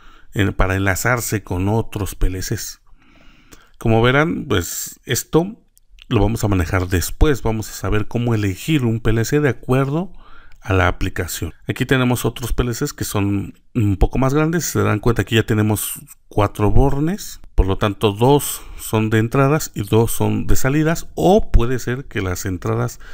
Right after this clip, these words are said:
sean digitales. Entradas digitales se refiere a que aceptan solamente dos valores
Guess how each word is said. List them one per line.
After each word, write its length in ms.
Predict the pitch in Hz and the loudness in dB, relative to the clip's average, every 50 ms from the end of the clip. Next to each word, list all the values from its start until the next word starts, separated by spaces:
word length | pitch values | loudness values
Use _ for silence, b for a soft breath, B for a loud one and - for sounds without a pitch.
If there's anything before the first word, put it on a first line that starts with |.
| B B B B | B B B B
sean 320 | - - - 110 101 104 107 | -10 0 2 4 4 4 2
digitales. 800 | 113 110 131 151 147 - 160 156 160 190 226 - - - - - - - - | 0 0 0 -2 2 2 2 2 2 0 -2 -4 -8 -12 -12 -14 -14 -8 -6
Entradas 360 | 117 107 - 117 110 117 113 | -4 -2 0 2 2 2 2
digitales 440 | 120 110 127 120 117 117 120 123 120 | 0 0 -2 0 0 2 0 0 0
se 100 | - 117 | 0 -2
refiere 400 | 95 82 - - 107 113 127 - B B B B B B B B B B | -2 -2 -2 -2 -4 -4 -4 -6 B B B B B B B B B B
a 100 | - 110 | -6 -4
que 100 | - - | -2 -2
aceptan 500 | 85 - - - - - 113 107 110 - | 0 0 0 -2 0 0 -2 -2 -2 -4
solamente 500 | - - 113 104 98 95 98 92 92 104 | -2 -2 0 2 2 2 0 0 -2 0
dos 160 | 101 104 98 | 0 0 2
valores 640 | 101 117 123 165 190 165 123 101 - - - - - | 2 2 0 0 0 -2 -2 -4 -4 -8 -12 -14 -16